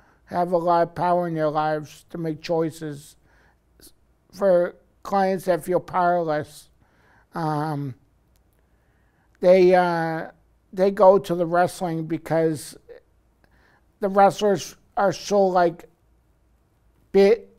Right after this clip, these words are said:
they're always, like, big and bit bigger than life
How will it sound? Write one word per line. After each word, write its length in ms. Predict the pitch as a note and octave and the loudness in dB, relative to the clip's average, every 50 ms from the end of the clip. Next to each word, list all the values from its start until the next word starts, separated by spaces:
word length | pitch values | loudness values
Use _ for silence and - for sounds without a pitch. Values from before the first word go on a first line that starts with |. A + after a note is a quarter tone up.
| _ _ _ _ _ - | _ _ _ _ _ -8
they're 200 | - A3 A3 G#3+ | -4 0 2 4
always, 400 | G3+ G3+ G3 G3 G3 F#3+ F#3 E3 | 6 6 6 4 4 2 0 0
like, 320 | F3 F3 E3+ D#3+ - - - _ _ _ _ _ _ _ _ _ _ _ _ _ _ _ _ _ _ _ _ _ _ _ _ _ _ _ _ _ _ - - | 0 0 0 -2 -6 -12 -20 _ _ _ _ _ _ _ _ _ _ _ _ _ _ _ _ _ _ _ _ _ _ _ _ _ _ _ _ _ _ -4 2
big 480 | F#3+ G3 F#3+ F#3 F#3 F#3 F3+ E3+ E3+ | 4 4 6 6 4 4 2 0 -2
and 480 | F#3 E3+ E3 E3 E3 D#3+ D#3+ D#3 D#3+ E3+ - _ _ _ _ _ _ _ - | -4 -6 -6 -6 -8 -8 -10 -12 -14 -16 -20 _ _ _ _ _ _ _ 0
bit 360 | G#3+ G#3+ A3+ B3+ - - _ _ - | 2 2 2 0 -2 -10 _ _ -2
bigger 360 | G#3 G#3 G#3 G3 G#3 G3+ G3 | 0 0 2 2 2 0 2
than 240 | F#3+ F#3+ F3+ F3+ F3 | 2 2 0 0 -2
life 600 | F3+ F3+ F3+ E3 D#3 D3+ - - - - - - | -2 -2 0 -2 -4 -6 -10 -14 -18 -20 -20 -20